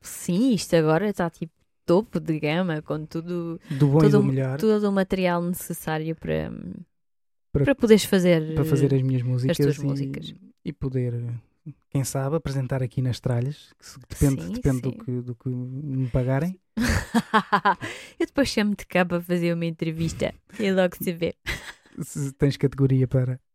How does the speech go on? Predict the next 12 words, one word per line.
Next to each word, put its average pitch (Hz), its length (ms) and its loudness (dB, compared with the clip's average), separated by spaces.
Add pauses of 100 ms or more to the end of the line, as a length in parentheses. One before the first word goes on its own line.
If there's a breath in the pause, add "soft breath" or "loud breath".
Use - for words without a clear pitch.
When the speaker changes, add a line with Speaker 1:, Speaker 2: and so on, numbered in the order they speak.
Speaker 1:
<laughs> - 280 -18
Exato. - 720 0 (1160 loud breath)
Exatamente. 170 800 -6
Portanto, 196 540 -6 (1120 loud breath)
sim, 170 240 0
foi 180 180 2
um 196 40 0
momento 185 440 0
especial 156 600 -8
Speaker 2:
Sim. 165 160 2
Speaker 1:
também. 156 500 -4 (240)
Eh, 170 680 -6